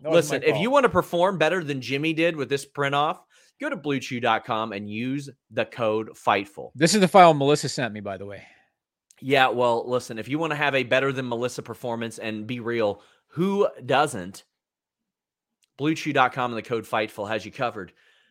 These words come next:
Speaker 2: You get your first shipment free. You just pay five dollars shipping. It's got the same active ingredients as Viagra and Cialis. So you know they work. They work on your schedule, or maybe when, when your schedule isn't just working for you, if you know what I mean.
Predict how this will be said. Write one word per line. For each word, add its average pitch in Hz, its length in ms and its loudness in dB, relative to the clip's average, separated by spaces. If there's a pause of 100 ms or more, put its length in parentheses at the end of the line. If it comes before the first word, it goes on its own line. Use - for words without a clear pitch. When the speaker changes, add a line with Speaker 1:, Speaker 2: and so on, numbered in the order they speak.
(160)
Speaker 2:
You 143 100 -12
get 160 40 -10
your 160 80 -4
first 156 240 -2
shipment 127 320 -6
free. 95 360 -6
You 110 100 -14
just 131 140 -8
pay 131 140 0
five 131 260 2
dollars 120 280 0
shipping. 113 380 -8
It's 107 140 -16
got 113 100 -6
the 104 80 -16
same 143 240 -6
active 120 300 -2
ingredients 110 440 -8
as 107 80 -18
Viagra 107 380 -2
and 104 80 -10
Cialis. 98 640 -4 (160)
So - 140 -10
you 123 100 -4
know 131 140 0
they 143 100 4
work. 101 440 -4
They 110 80 -2
work 123 240 -4
on 101 120 -6
your 139 200 0
schedule, 151 600 -2 (280)
or 143 160 -2
maybe 120 480 -4 (500)
when, 101 300 -4
when 104 180 -8
your 104 100 -6
schedule 120 460 -4
isn't 110 240 -8
just 101 180 -14 (160)
working 98 320 -8
for 82 180 -18
you, 76 380 -16
if - 120 -20
you 82 60 -14
know 78 100 -12
what 71 120 -12
I 67 120 -16
mean. 64 240 -20